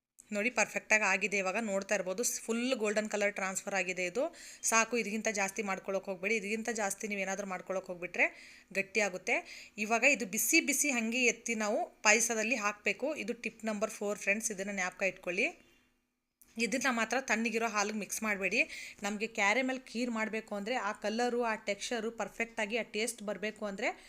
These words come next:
ನಾವು ಬಿಸಿ ಬಿಸಿ ಹಾಲು ನೋಡ್ತಾ ಇರ್ಬೋದು ನೀವು ಕೆಳಗಡೆ ಗ್ಯಾಸ್ ಸಿಮ್ಮಲ್ಲಿ ಇಟ್ಕೊಂಡಿದ್ದೀನಿ ಪಾಯಸದ ಹತ್ರ. ಗ್ಯಾಸ್ ಸಿಮ್ಮಲ್ಲಿ ಇಟ್ಕೊಂಡು ಇದು ಬಿಸಿ ಬಿಸಿ ಕ್ಯಾರಮೆಲ್ನ ಎತ್ತಿ ನಾವು ಹಾಗೆ ಪಾಯಸಕ್ಕೆ ಹಾಕಬೇಕು.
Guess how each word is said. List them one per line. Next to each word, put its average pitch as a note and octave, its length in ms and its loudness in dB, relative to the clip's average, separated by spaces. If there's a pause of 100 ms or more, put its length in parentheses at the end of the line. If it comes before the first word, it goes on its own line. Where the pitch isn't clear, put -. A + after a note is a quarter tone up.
(200)
ನಾವು G3+ 160 -2
ಬಿಸಿ G#3+ 240 -4
ಬಿಸಿ A#3 240 -4
ಹಾಲು G#3+ 280 0
ನೋಡ್ತಾ A3+ 300 -4
ಇರ್ಬೋದು G#3+ 300 -4
ನೀವು G#3 180 -8
ಕೆಳಗಡೆ G3+ 300 -4
ಗ್ಯಾಸ್ G3 320 -4
ಸಿಮ್ಮಲ್ಲಿ G3+ 280 -6
ಇಟ್ಕೊಂಡಿದ್ದೀನಿ G3 500 -10
ಪಾಯಸದ F#3+ 340 -6
ಹತ್ರ. G3 180 -6 (520)
ಗ್ಯಾಸ್ G#3 280 -2
ಸಿಮ್ಮಲ್ಲಿ A3+ 340 -2
ಇಟ್ಕೊಂಡು G#3+ 420 -6
ಇದು A3+ 180 -4
ಬಿಸಿ G#3 260 -6
ಬಿಸಿ A#3+ 220 -6
ಕ್ಯಾರಮೆಲ್ನ A3 560 -2 (120)
ಎತ್ತಿ F#3+ 200 -8
ನಾವು A3+ 160 -4
ಹಾಗೆ G3+ 220 -6
ಪಾಯಸಕ್ಕೆ F#3+ 380 -6
ಹಾಕಬೇಕು. F#3+ 380 -6